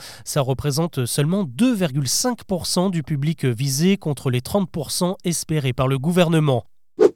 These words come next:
Il n'y a pas que sur Twitter qu'il fait parler de lui. Elon Musk a remis son costume de patron de Tesla ce jeudi pour présenter le tout nouveau modèle de sa marque de voiture, le Cybertruck. Un énorme engin au look futuriste digne de Mad Max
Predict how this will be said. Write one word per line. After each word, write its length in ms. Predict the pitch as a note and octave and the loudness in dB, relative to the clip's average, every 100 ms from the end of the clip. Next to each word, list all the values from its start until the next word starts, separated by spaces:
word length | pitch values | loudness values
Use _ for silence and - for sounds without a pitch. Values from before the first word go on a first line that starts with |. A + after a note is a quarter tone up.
| _ - | _ -2
Il 120 | G#3+ | 2
n'y 80 | A#3 | 4
a 60 | A#3 | 2
pas 120 | C4 | 2
que 140 | G#3+ | 2
sur 180 | - F3+ | 0 -2
Twitter 460 | - B3+ - G#3 F#3 - | 2 0 4 4 4 2
qu'il 140 | F3+ D3 | -4 2
fait 180 | F#3 | 2
parler 300 | E3+ D#3 D#3+ | 2 2 0
de 80 | D3 | 0
lui. 240 | D#3+ G3 A3+ - - - | 2 2 2 -6 -12 2
Elon 220 | A#3+ A3 | 4 6
Musk 420 | F#3 F#3 - - - | 6 4 2 -4 -4
a 140 | F3+ E3 | -2 0
remis 240 | E3 F#3+ | 2 0
son 220 | - E3 | 0 -2
costume 420 | E3 D#3+ - A3 | 0 -2 0 0
de 80 | D3 | 0
patron 320 | C3 D3 - A3+ | 0 -2 0 0
de 100 | D#3 | 2
Tesla 540 | A3+ A3+ - F3 G3+ | 2 0 2 4 4
ce 180 | - F3+ | 2 0
jeudi 360 | C#3+ D3 D#3+ | 0 0 -2
pour 160 | G#3+ E3 | -2 -4
présenter 480 | - D3+ D3+ C3 B3 | -2 -2 -2 0 0
le 160 | F#3 | 0
tout 320 | D#3 - C#4+ D4+ | -2 -2 -2 0
nouveau 340 | F#3 F#3 E3 | 0 2 2
modèle 340 | E3 D3+ D3+ F3+ | 2 2 2 2
de 100 | D3+ | -2
sa 180 | - C3 | 0 2
marque 300 | D3 D#3+ D3 | 2 0 -2
de 100 | A#2+ | -2
voiture, 600 | B2 D#3+ - D#3+ G3 G3+ - | 0 -2 0 2 2 0 -4
le 180 | B2 | -4
Cybertruck. 840 | A#2 - A#3+ F3+ E3+ - D#3 B2+ - - - - | -2 0 0 2 2 2 -2 -2 -6 -18 -20 -8
Un 200 | C3+ D3 | -2 2
énorme 340 | A3+ A3 F#3+ F3+ | 4 4 4 4
engin 460 | D#3+ D3 F3 G#3+ A3+ | 2 2 2 2 0
au 100 | F3+ | 0
look 340 | D#3+ D#3 - C3 | 0 0 0 -2
futuriste 680 | - D#3 D#3 C#3 G3 - D3 | -2 -2 0 0 0 0 -4
digne 380 | B2 E3 D3+ | -2 -2 -2
de 100 | A#2 | 0
Mad 240 | A#2 D#3 D3+ | 0 0 2
Max 400 | E3 G3 - | 2 2 -2